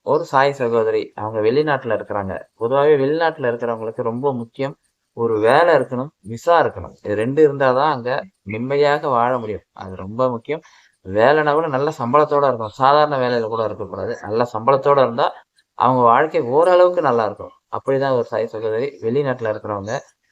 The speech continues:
அவங்க என்ன பண்ணாங்க, வேலையில இருக்காங்க, ஆனா விசா இல்லாம, விசா முடிஞ்சிடுச்சு, திருப்பி அப்ளை பண்ணி அதை திருப்பி பு-, புதுப்பிக்கிறோம். அதுக்காக விசாவுக்கு அப்ளை பண்றதுக்காக நம்ம கிட்ட கேட்டாங்க.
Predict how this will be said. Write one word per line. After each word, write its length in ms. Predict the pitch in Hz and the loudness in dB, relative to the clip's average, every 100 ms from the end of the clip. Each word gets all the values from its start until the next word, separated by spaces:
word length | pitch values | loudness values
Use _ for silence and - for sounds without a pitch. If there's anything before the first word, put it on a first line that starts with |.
| _ | _
அவங்க 320 | - 117 156 156 | 2 2 4 0
என்ன 180 | 143 | -2
பண்ணாங்க, 440 | 151 139 120 113 123 127 101 - - _ _ _ _ _ _ 117 | -4 -4 -6 -6 -4 -6 -6 -12 -20 _ _ _ _ _ _ -2
வேலையில 460 | 131 170 180 147 | 2 4 4 2
இருக்காங்க, 320 | 123 117 117 | 0 -2 -6
ஆனா 100 | 127 | -4
விசா 340 | 131 117 - 185 | -6 -8 -4 0
இல்லாம, 420 | 151 113 110 107 - - | 0 -2 -8 -12 -16 -20
விசா 200 | - 165 | -4 -4
முடிஞ்சிடுச்சு, 600 | 143 156 185 190 - - | -4 -8 -4 -4 -6 -10
திருப்பி 280 | 170 175 156 | -10 -4 -2
அப்ளை 220 | 131 147 | 0 0
பண்ணி 300 | 143 131 139 123 110 - _ _ _ _ - | -2 -6 -4 -4 -6 -14 _ _ _ _ 0
அதை 400 | 127 127 123 117 | 4 6 4 0
திருப்பி 300 | 170 175 170 | -2 -4 -4
பு-, 220 | 165 160 | -6 -6
புதுப்பிக்கிறோம். 540 | 165 180 135 110 - _ _ _ _ _ _ _ | -4 -6 -6 -8 -8 _ _ _ _ _ _ _
அதுக்காக 540 | - 139 165 170 165 170 160 135 117 - | 0 2 2 2 2 2 0 0 -2 -6
விசாவுக்கு 500 | 107 127 165 147 139 139 | -8 -2 2 2 0 -4
அப்ளை 300 | 120 147 139 | -2 -4 -4
பண்றதுக்காக 540 | 127 113 113 113 127 | -4 -8 -4 -2 -2
நம்ம 180 | 120 104 | -4 -6
கிட்ட 200 | 120 117 | -6 -8
கேட்டாங்க. 440 | 98 104 101 92 | -6 -6 -4 -6